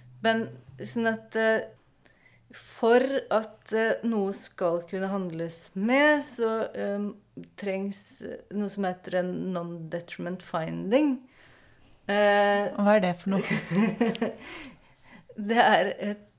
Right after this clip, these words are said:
Speaker 1: på en måte en, en kunnskaps, eh, utredelse, eh, som, hvor, hvor man må kon-, altså, hvor man sier at handel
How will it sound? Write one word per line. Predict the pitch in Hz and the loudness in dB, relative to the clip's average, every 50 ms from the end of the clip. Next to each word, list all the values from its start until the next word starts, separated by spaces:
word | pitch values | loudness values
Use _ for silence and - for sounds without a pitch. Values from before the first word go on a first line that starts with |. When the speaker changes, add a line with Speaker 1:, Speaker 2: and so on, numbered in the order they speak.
| _ _ _ _ _ - - - _ _ - | _ _ _ _ _ -20 -20 -20 _ _ -12
Speaker 1:
på | - - 220 | -6 -4 -4
en | 226 | -4
måte | 214 214 214 220 | -2 0 2 2
en, | 220 220 208 - | 2 2 0 -2
en | - 220 220 202 - | -2 -2 -2 -2 -4
kunnskaps, | - - - 254 233 208 - - - - - 180 170 165 165 165 - - - - - - - | -8 -2 0 2 2 4 2 0 -4 -2 0 2 2 2 2 -2 -6 -10 -8 -6 -6 -6 -2
eh, | 175 180 175 175 170 170 170 170 170 170 170 170 170 170 170 170 165 - - - - - - - - - _ _ _ _ _ _ _ _ _ _ _ _ _ _ _ _ - _ _ - 233 277 | -2 0 2 4 4 4 4 4 4 2 2 0 0 0 -2 -2 -4 -8 -10 -14 -18 -20 -20 -20 -20 -20 _ _ _ _ _ _ _ _ _ _ _ _ _ _ _ _ -20 _ _ -20 -12 -8
utredelse, | 202 190 185 - - _ - 185 190 185 180 180 180 190 185 165 - - - 208 208 208 202 202 202 190 - | -8 -8 -8 -10 -12 _ -4 0 2 2 4 2 2 0 -4 -4 -6 -4 2 4 6 8 8 8 6 4 2
eh, | - 196 202 196 196 180 - - - - | 0 -2 -2 -2 -4 -6 -10 -14 -16 -16
som, | 180 - - 208 208 214 214 208 208 208 202 196 - - _ _ _ | -14 -10 -6 -2 0 0 2 2 0 0 -2 -4 -8 -14 _ _ _
hvor, | - 156 165 185 202 202 202 - | -18 -14 -8 -4 -2 0 0 -2
hvor | - 190 202 196 196 190 | -2 -2 0 0 0 0
man | 202 196 190 190 190 - - - | 0 0 0 -2 -2 -6 -6 -6
må | 196 202 196 | -4 -4 -4
kon-, | 196 - 196 190 180 - - - _ _ _ _ _ _ _ | -4 -6 -6 -6 -6 -10 -14 -20 _ _ _ _ _ _ _
altså, | - 190 185 196 185 185 185 - - - - - _ | -8 -4 -2 -2 -2 -2 -6 -12 -20 -20 -20 -20 _
hvor | _ 202 202 | _ 0 2
man | 208 208 214 | 2 2 2
sier | - - 240 214 196 175 180 | 0 0 2 2 4 4 4
at | 185 185 - | 2 0 -4
handel | - - 208 185 180 175 170 170 170 180 196 202 202 202 196 | -4 -2 0 0 0 -2 -4 -6 -6 -4 -2 -2 -2 -2 -4